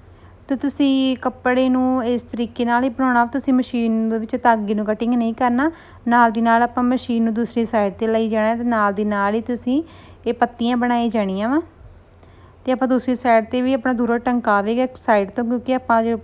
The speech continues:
ਇਹਨੂੰ ਮਸ਼ੀਨ ਨੂੰ ਆਪਾਂ ਕੱਪੜੇ ਨੂੰ ਘੁਮਾਉਂਦੇ ਹਾਂ ਤੇ ਆਪਣਾ ਦੂ-, ਦੂਰਾ ਟੰਕਾ ਆਪਣਾ ਆਉਂਦਾ ਹੀ ਆਉਂਦਾ ਹੈ। ਜਦੋਂ ਆਪਾਂ ਇੱਥੋਂ ਪੱਤੀ ਦੀ ਐਂਡ ਕਰਤਾ, ਦੂਸਰੀ ਸਾਈਡ ਤੋਂ ਆਪਾਂ ਫਿਰ ਦੂਸਰੀ ਸਾਈਡ 'ਤੇ ਖੜਨਾ ਹੈ ਤੇ ਆਪਣਾ ਸੈਂਟਰ ਦੇ ਵਿੱਚ ਦੂਰਾ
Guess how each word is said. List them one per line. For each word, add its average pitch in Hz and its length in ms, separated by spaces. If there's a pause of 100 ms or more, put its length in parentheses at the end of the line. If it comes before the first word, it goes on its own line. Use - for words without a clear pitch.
(120)
ਇਹਨੂੰ 226 200
ਮਸ਼ੀਨ 240 320
ਨੂੰ 214 80
ਆਪਾਂ 220 300 (640)
ਕੱਪੜੇ 247 280
ਨੂੰ 262 180
ਘੁਮਾਉਂਦੇ 247 400
ਹਾਂ 226 80
ਤੇ 254 120
ਆਪਣਾ 233 260
ਦੂ-, 226 300
ਦੂਰਾ 226 320
ਟੰਕਾ 220 320
ਆਪਣਾ 202 240
ਆਉਂਦਾ 190 260
ਹੀ 240 80
ਆਉਂਦਾ 233 280
ਹੈ। 294 120 (540)
ਜਦੋਂ 247 140
ਆਪਾਂ 240 260
ਇੱਥੋਂ 240 240
ਪੱਤੀ 254 260
ਦੀ 240 100
ਐਂਡ 226 220
ਕਰਤਾ, 240 320
ਦੂਸਰੀ 240 340
ਸਾਈਡ 220 240
ਤੋਂ 233 100
ਆਪਾਂ 240 120
ਫਿਰ 240 360
ਦੂਸਰੀ 226 380
ਸਾਈਡ 202 280
'ਤੇ 214 120
ਖੜਨਾ 214 300
ਹੈ 226 60
ਤੇ 247 80
ਆਪਣਾ 240 140
ਸੈਂਟਰ 220 320
ਦੇ 220 80
ਵਿੱਚ 233 140
ਦੂਰਾ 220 280